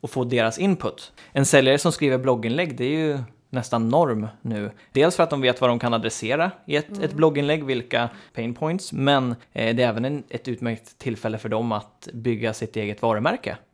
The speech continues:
Speaker 1: utåt
Speaker 2: Mm.
Speaker 1: sett som en, en branschexpert och få in nya leads den vägen också.
Speaker 2: Ja, för man vill ju följa med på hela kundresan eller köpresan.
Speaker 1: Mm.
Speaker 2: Och där har ju både säljare och marknadsförare olika typer av både data men
Speaker 1: Mm.
Speaker 2: också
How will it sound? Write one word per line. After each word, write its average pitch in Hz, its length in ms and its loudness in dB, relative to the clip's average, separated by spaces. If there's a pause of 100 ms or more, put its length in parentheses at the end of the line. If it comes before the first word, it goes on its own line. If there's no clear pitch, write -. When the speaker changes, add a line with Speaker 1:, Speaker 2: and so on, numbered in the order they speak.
(240)
Speaker 1:
utåt 208 180 -2
Speaker 2:
Mm. 240 120 0
Speaker 1:
sett 214 160 -4
som 120 180 0
en, 110 160 -2
en 107 260 -4
branschexpert 107 720 -6
och 101 260 -8 (160)
få 127 160 0
in 113 180 0
nya 110 240 0
leads 107 260 -4
den 151 220 0
vägen 107 220 -4
också. - 240 -10 (440)
Speaker 2:
Ja, 254 120 2
för 240 420 0
man 269 200 2
vill 285 120 2
ju 277 60 2
följa 240 280 0
med 190 380 -4
på 214 100 -4
hela 196 460 2 (220)
kundresan 185 960 -2
eller 180 180 0
köpresan. 175 760 0
Speaker 1:
Mm. - 160 -14 (240)
Speaker 2:
Och 240 120 0
där 247 180 6
har 269 200 4
ju 226 160 0
både 208 280 -2
säljare 208 480 0
och 254 140 -4
marknadsförare 190 720 -4
olika 180 420 -6
typer 175 340 -8
av 180 200 -6 (360)
både 190 280 0
data 220 600 2
men 226 160 2
Speaker 1:
Mm. 208 140 4
Speaker 2:
också 190 440 -2